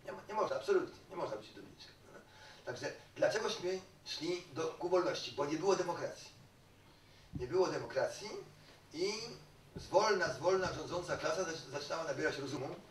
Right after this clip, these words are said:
tak dalej się nie da, i oni się uczyli na swoich błędach.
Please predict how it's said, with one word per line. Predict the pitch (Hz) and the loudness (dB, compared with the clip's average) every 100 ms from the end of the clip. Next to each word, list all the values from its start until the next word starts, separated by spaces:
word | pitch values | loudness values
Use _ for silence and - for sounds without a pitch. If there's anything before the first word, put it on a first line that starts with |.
| - - | -18 -12
tak | - | -8
dalej | - 151 | -4 -4
się | - 135 | -4 -4
nie | 120 | -2
da, | 165 - - | 0 -2 -2
i | 185 | -2
oni | 190 | -2
się | 208 | -2
uczyli | 202 - 208 | -4 -2 0
na | 180 | 0
swoich | 170 147 | 0 -2
błędach. | 120 - - | -2 -4 -6